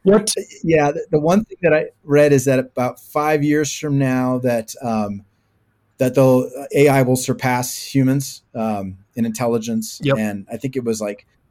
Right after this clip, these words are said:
Speaker 2: ten or fifteen years from now, um, they'll be about ten thousand times smarter. So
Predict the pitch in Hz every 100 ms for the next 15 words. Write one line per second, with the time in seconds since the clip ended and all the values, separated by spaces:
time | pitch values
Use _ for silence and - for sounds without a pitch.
0 | _ _ _ - 135 127 123 127 131 120
1 | 117 - 123 113 110 104 - 104 95 90
2 | - - 120 113 110 98 - 117 110 107
3 | 107 107 104 101 - 107 101 95 - 120